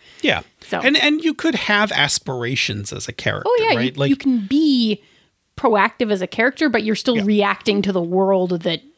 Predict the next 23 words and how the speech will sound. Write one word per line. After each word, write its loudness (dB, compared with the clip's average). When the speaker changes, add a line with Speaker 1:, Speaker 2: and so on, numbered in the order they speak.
Speaker 2:
that -2
character -2
Speaker 1:
Mm-hmm. -2
Speaker 2:
lives -12
in, -14
right? -8
So -2
it's 2
a 2
very 4
Speaker 1:
Yep. 2
Speaker 2:
reactive 0
layer -6
to -6
me, -6
if -8
we -2
Speaker 1:
And 2
Speaker 2:
also 2
bring 0
in 2
those 2
terms. -4